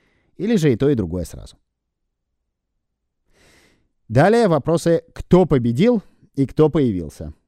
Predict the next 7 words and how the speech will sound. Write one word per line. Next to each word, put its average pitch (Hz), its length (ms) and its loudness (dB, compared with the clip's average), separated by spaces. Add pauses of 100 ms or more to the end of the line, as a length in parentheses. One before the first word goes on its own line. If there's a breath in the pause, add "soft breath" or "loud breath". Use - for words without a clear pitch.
(960)
а 127 180 -4
также 156 380 0
"что 147 300 0
победило" 107 580 -2
и 101 160 -8
"что 101 220 -8
появилось", 117 560 -4